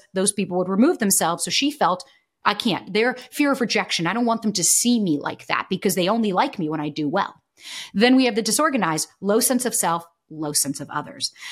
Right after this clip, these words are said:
The disorganized happens in that push-pull. That is that dynamic. A lot of people will say,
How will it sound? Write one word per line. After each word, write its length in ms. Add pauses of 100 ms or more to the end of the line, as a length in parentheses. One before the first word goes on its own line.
(120)
The 60
disorganized 640
happens 340
in 60
that 180
push-pull. 540 (320)
That 280
is 140
that 160
dynamic. 480
A 40
lot 220
of 60
people 200
will 80
say, 320